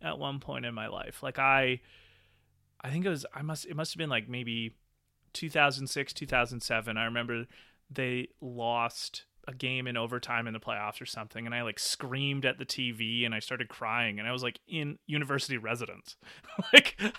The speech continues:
I was just surrounded by people who didn't have the same attitude that, <laughs> as I did, and I could just, like, "Oh, this is not a healthy reaction to a sports <laughs> game." I mean, this is more personal to me, I guess. I've had to work on that.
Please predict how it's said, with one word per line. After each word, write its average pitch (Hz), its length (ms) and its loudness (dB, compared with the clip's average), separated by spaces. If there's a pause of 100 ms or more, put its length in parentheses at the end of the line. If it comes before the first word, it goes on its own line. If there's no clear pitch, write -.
I 208 180 6
was - 260 8
just - 580 0 (600)
surrounded 160 640 10
by 151 120 10
people 139 540 6 (540)
who 160 100 6
didn't 160 280 8
have 139 340 8
the 131 80 0
same 139 300 4
attitude 135 520 8
that, 123 300 0
<laughs> 226 120 12
as 170 140 8
I 175 160 10
did, 127 340 4 (340)
and 156 80 4
I 156 100 12
could 151 140 0
just, 139 180 0
like, 135 220 4
"Oh, 143 200 6
this 139 160 2
is 127 80 -4
not 131 160 4
a - 20 2
healthy 113 300 -2
reaction 110 560 2
to 135 340 4 (600)
a - 60 -4
sports - 380 2
<laughs> - 220 0
game." 185 200 6 (200)
I - 40 2
mean, 147 140 0
this 147 120 0
is 131 100 -2
more 120 220 2
personal 139 420 0
to 127 100 -6
me, 143 120 2
I 127 60 6
guess. 117 200 4
I've 127 80 -4
had 131 140 0
to 120 60 -2
work 123 300 2
on 117 180 2
that. 104 300 0